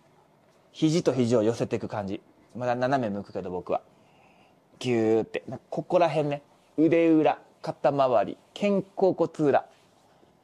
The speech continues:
肩甲骨裏まで感じれたらバッチリ。二の腕の筋肉は肩甲骨につながってます。あと深呼吸。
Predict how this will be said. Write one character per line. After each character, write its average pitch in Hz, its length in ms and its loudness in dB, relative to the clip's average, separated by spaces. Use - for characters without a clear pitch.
肩 196 200 -2
甲 208 120 4
骨 190 180 0
裏 175 200 4
ま 151 80 0
で 120 80 0
感 120 180 -6
じ 110 80 -2
れ 110 60 -2
た 101 100 -6
ら 95 60 -4
バ 95 120 -6
ッ - 20 -12
チ - 140 -12
リ。 - 80 -14
二 156 160 0
の 196 180 4
腕 190 160 4
の 180 200 0
筋 180 140 -4
肉 120 300 -2
は 92 80 0
肩 156 280 -6
甲 147 120 -2
骨 110 220 -4
に 107 80 -12
つ - 80 -18
な 117 100 -8
が 110 100 -8
っ 110 40 -16
て 127 100 -14
ま 71 140 -14
す。 - 140 -20
あ 160 80 -6
と 143 100 -8
深 127 200 -10
呼 127 100 -6
吸。 104 280 -10